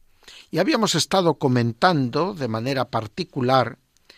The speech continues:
el texto de San Lucas tan conocido,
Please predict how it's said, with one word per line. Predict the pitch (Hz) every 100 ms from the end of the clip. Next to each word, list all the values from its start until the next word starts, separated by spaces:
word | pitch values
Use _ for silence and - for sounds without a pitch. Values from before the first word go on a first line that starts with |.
| - - - - _ -
el | 139 127
texto | - 190 - - 127
de | 127 165
San | 120 110 117
Lucas | 131 - 110 107 - -
tan | 117 113
conocido, | - 107 98 92 143 131 104 117